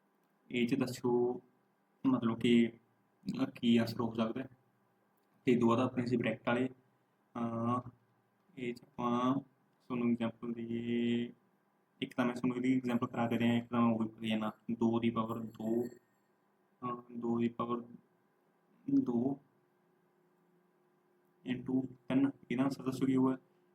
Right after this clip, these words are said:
ਤਾਂ ਕਰਾਂਗੇ ਦੋ ਦੀ ਪਾਵਰ ਚਾਰ into ਟੂ, ਇਹਦਾ ਆਨਸਰ ਦੱਸੋ ਕੀ ਹੋਊਗਾ। ਤੇ ਅੱਗੇ ਹੁਣ ਆਪਾਂ ਅਗਲੇ ਇੱਕ ਦੋ ਹੋਰ ਪਏ ਸੀ, ਉਹ ਵੀ ਦੇਖ ਲੈਂਦੇ ਆਪਾਂ।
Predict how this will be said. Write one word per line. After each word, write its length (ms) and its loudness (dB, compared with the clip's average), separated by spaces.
ਤਾਂ 120 -4
ਕਰਾਂਗੇ 220 -4
ਦੋ 260 4
ਦੀ 100 2
ਪਾਵਰ 380 0
ਚਾਰ 460 -2
into 300 -4
ਟੂ, 260 -8
ਇਹਦਾ 180 2
ਆਨਸਰ 220 -4
ਦੱਸੋ 260 -12
ਕੀ 100 -4
ਹੋਊਗਾ। 200 -4
ਤੇ 240 -2
ਅੱਗੇ 300 0
ਹੁਣ 140 0
ਆਪਾਂ 380 2
ਅਗਲੇ 500 -2
ਇੱਕ 160 -12
ਦੋ 120 -6
ਹੋਰ 340 -14
ਪਏ 240 -4
ਸੀ, 240 -2
ਉਹ 80 2
ਵੀ 140 2
ਦੇਖ 200 0
ਲੈਂਦੇ 180 0
ਆਪਾਂ। 260 -6